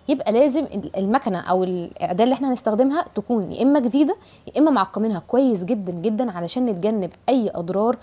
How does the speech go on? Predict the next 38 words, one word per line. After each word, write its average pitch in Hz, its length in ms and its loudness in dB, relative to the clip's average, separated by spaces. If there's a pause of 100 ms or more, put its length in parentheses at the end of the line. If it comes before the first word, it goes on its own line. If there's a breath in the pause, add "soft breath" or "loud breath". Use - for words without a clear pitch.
(220 loud breath)
ممكن 247 300 0
ان 180 180 -6
هي 208 300 2
تحصل - 300 0
او - 160 0
اي 247 260 0
حبوب 208 340 -2
ان 175 120 -6
هي 190 140 -2
تحصل - 300 -8
لنا. 160 180 -12 (720 loud breath)
بالنسبه 339 300 4
للناس 320 320 4
اللي 214 160 0
هي 285 160 4
دايمًا 285 220 4
بيطلع 190 260 0
لها 220 120 4
حبوب 226 440 -2
بعد 190 400 0
ازاله 226 300 -2
الشعر - 380 0
او 165 80 -4
كده، 359 280 0 (280 loud breath)
فايه - 220 0
اللي 277 100 2
احنا 285 140 0
ممكن 277 200 0
نعمله 220 240 0
عشان 202 220 0
نتجنب 226 280 0
المشكله 185 400 0
دي؟ 269 200 4 (220 loud breath)
هنستخدم 240 560 0 (200)
فيوسي 262 280 0
كورت - 420 0 (180)
تلات 247 260 2
ايام 202 280 4